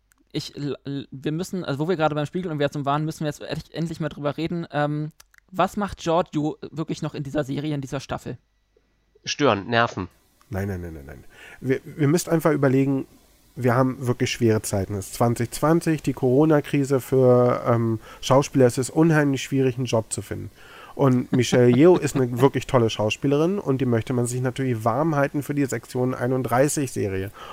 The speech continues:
Speaker 3: Und ich glaube, die würde viel, viel offenherziger sein, wenn sie weiß,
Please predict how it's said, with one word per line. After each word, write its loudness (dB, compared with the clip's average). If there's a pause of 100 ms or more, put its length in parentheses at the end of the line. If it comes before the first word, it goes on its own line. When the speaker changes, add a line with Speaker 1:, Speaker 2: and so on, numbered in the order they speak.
Speaker 3:
Und 2
ich 0
glaube, 4
die 2
würde 2
viel, 2
viel 2 (140)
offenherziger 4
sein, 2
wenn 2
sie 0
weiß, 4